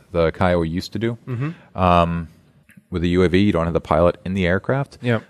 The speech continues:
Speaker 1: So you lose that hands-on capability.
Speaker 2: Yep.
Speaker 1: But it still has that, that forward look.
Speaker 2: Yep. Okay. Mm-hmm.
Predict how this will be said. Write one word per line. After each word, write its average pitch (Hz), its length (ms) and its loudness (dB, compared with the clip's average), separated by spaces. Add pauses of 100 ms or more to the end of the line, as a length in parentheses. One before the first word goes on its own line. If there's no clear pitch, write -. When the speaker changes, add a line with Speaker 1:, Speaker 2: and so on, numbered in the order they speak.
Speaker 1:
So - 180 -2
you 95 220 2
lose 110 380 0
that 92 420 2 (280)
hands-on 101 760 0
capability. 90 800 -2
Speaker 2:
Yep. 104 220 -4 (460)
Speaker 1:
But 90 380 0 (320)
it 95 120 -2
still 104 260 2
has 92 320 0
that, 80 300 0
that 85 160 0
forward 78 400 -2
look. 71 360 -6
Speaker 2:
Yep. 113 260 -2 (400)
Okay. 107 320 -10 (260)
Mm-hmm. 107 220 -14